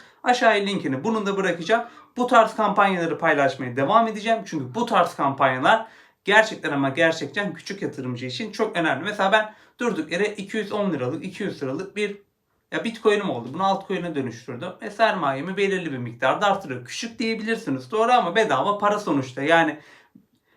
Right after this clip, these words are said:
bugün sokakta yerde iki yüz lira bulsanız cebinize koyarsınız. Bu da onun gibi bir şey yani. Sokakta para bulmak gibi bir şey.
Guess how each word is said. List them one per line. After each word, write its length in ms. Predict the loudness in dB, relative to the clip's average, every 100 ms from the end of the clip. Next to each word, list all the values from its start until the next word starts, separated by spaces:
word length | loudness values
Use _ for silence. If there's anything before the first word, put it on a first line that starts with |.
| _
bugün 280 | -4 0 0
sokakta 760 | 2 4 6 6 8 8 6 -2
yerde 380 | 4 4 4 -2
iki 180 | -4 -6
yüz 180 | -4 2
lira 180 | 2
bulsanız 440 | 2 0 -2 -2 0
cebinize 400 | 0 2 0 -2
koyarsınız. 640 | 2 4 4 2 -4 -4
Bu 100 | -2
da 120 | 2 0
onun 380 | 2 0 2
gibi 240 | 0 -2 -4
bir 40 |
şey 220 | -2 0
yani. 200 | 0 -2
Sokakta 480 | 0 0 0 0 0
para 240 | 2 2 0
bulmak 300 | -6 -10 -8
gibi 240 | -8 -6
bir 40 |
şey. 300 | -2 -2 -2